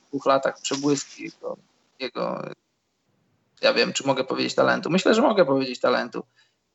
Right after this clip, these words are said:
Jest niesamowitym atletą, a wystarczy teraz, żeby do tego, do tego atletyzmu dołożył ciężką pracę, dołożył rzut, o który wszyscy się modlą, o który,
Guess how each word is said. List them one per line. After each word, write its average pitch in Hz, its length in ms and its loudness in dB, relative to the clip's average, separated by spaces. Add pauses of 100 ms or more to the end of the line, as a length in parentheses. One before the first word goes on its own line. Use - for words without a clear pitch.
(160)
Jest 139 180 2
niesamowitym 160 580 2
atletą, 143 600 2 (640)
a 127 680 -4
wystarczy 135 420 0
teraz, 135 320 4
żeby 127 220 -8
do 123 160 -10
tego, 127 400 -2
do 127 120 -18
tego 127 240 2
atletyzmu 135 480 0
dołożył 131 420 2
ciężką 135 360 -2
pracę, 131 380 2
dołożył 135 360 0
rzut, 160 340 2 (400)
o - 80 -2
który 143 280 2
wszyscy 147 300 -2
się 143 140 2
modlą, 143 340 4
o 139 60 0
który, 135 260 -2